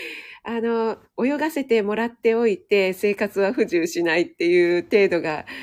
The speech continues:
いいですかね。<laughs> かおりんさん、じゃあ私、第四で。<laughs> ケンモロさん、おこぼれもらう第九ぐらい。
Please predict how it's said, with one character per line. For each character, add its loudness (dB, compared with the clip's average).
い -2
い -4
で 0
す -16
か -4
ね。 -4
<laughs> -2
か -2
お -4
り 2
ん 0
さ -2
ん、 -8
じ -2
ゃ 2
あ 2
私、 -2
第 0
四 0
で。 -10
<laughs> -6
ケ 2
ン 2
モ 2
ロ 2
さ -2
ん、 0
お -2
こ 2
ぼ 4
れ 2
も 0
ら 0
う -2
第 -2
九 2
ぐ 2
ら -2
い。 -10